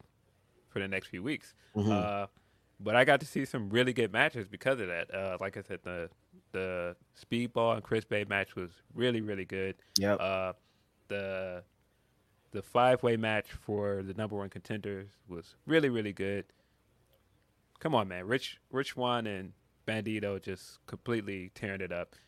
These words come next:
Speaker 1: And
Speaker 2: Mm.
Speaker 1: I don't know if, if you're from here, you know how big of a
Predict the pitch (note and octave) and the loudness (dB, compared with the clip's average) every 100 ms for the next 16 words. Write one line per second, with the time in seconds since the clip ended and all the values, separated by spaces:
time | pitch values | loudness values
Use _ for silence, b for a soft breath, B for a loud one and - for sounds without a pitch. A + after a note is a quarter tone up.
0 | - A2+ G#2+ F#2 E2+ - _ _ _ - | 4 6 6 4 -2 -14 _ _ _ 2
1 | A#2 D#3+ C3 A2+ B2 C3 A#2+ F#3 G3 F#3+ | 6 8 8 4 0 -2 0 2 4 4
2 | E3+ C3+ A2+ G#2 A#2 C3 B2+ B2 G#2+ G2 | 2 2 0 0 -2 2 2 4 2 0
3 | A2+ A2+ G2+ G2 F#2 | -2 -2 -4 -4 -4